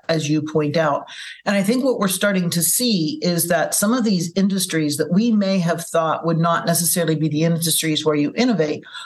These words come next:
we're starting to see a lot more innovation in them. So we're starting to see organizations such as healthcare, manufacturing, retail, they're now putting I O T,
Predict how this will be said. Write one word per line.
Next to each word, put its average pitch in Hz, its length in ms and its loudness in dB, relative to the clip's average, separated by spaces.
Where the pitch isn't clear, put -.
we're 196 100 0
starting 254 300 2
to 208 80 2
see 220 380 0
a - 100 0
lot 160 480 0
more 170 300 2
innovation 151 580 0
in 143 140 0
them. 123 180 0
So 208 260 2
we're 190 160 2
starting 202 400 2
to 185 140 2
see 185 560 0
organizations 175 800 0
such - 240 0
as 156 160 0
healthcare, 160 560 0
manufacturing, 160 1000 0
retail, 165 560 2
they're 214 360 0
now 202 300 2
putting 185 680 0
I 196 180 2
O 196 100 2
T, 185 580 0